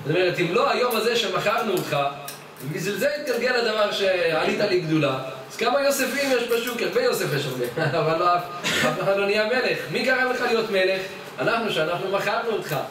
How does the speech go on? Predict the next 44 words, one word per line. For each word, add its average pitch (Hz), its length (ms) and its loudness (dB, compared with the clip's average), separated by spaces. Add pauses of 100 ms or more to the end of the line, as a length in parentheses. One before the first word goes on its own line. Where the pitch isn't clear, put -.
(560)
אז 139 120 -4
אם 180 220 0
ככה 220 260 2 (160)
בן 185 120 2 (100)
אדם 214 160 2 (140)
ככה 190 280 0
חושב 202 380 0
על 175 180 2
הדברים 190 400 2
שלא 175 340 4
הולך 180 220 0
לו, 165 180 2
פה 170 140 2
לא 160 180 4
הולך 156 220 2 (100)
ופה 175 140 2
לא 165 160 2
הולך, 156 240 2 (460)
אז 156 100 -4
תראה, 240 360 2
הנה, 233 360 0
זה 233 240 2
דווקא 233 240 0
האדם 196 360 2
שחשב 170 480 0
שלא 160 240 2
הולך, 147 440 2 (720)
והכי 196 200 -4
גרוע 196 420 2
שיש, 190 460 0 (800)
והאדם 190 420 2
שמודה 175 520 2
על 175 80 0
הכי 165 200 0
גרוע 180 340 2
שיש, 175 400 0
אז 151 140 0
משם 180 280 0
הוא 160 180 2
רק 151 100 -2
עולה 147 180 2
למעלה, 135 360 0
עולה 143 220 0
לגדולה. 131 380 -4